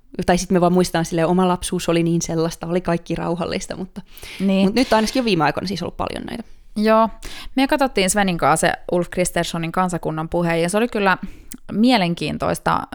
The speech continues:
Speaker 2: Mä tiedän, mulla, ehkä, mä ehkä samalla vakavuudella kattonut sit koronan aikaan, tai ehkä mä katsoin silloin enemmän, mitä Suomessa tehtiin. Mutta totta kai tää koskee nyt nimenomaan Ruotsia, niin sen takia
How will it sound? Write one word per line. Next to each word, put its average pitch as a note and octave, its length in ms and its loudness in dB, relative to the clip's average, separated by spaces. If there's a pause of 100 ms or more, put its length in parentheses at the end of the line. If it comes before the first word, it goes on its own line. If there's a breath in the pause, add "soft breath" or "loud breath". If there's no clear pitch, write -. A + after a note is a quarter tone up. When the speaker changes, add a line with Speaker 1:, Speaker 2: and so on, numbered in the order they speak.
(140)
Speaker 2:
Mä G#3 180 2
tiedän, E3+ 180 4
mulla, F3+ 220 0 (440)
ehkä, G3+ 320 2
mä G#3 100 4
ehkä G3 160 0
samalla E3+ 360 4
vakavuudella D#3 560 2
kattonut - 380 -2
sit - 160 -4
koronan D#3+ 440 0
aikaan, - 280 -4
tai G#3+ 100 0
ehkä G#3+ 220 2
mä F#3+ 80 4
katsoin E3+ 260 2
silloin E3 220 2
enemmän, E3+ 280 2
mitä D#3 160 0
Suomessa F3+ 540 2
tehtiin. - 500 -2 (580 loud breath)
Mutta F3 420 4
totta F3+ 240 2
kai F3 160 4
tää E3+ 160 4
koskee D3+ 360 0
nyt D#3+ 120 -2
nimenomaan D3+ 440 0
Ruotsia, D#3+ 380 2
niin - 120 -4
sen E3 120 -4
takia - 240 -6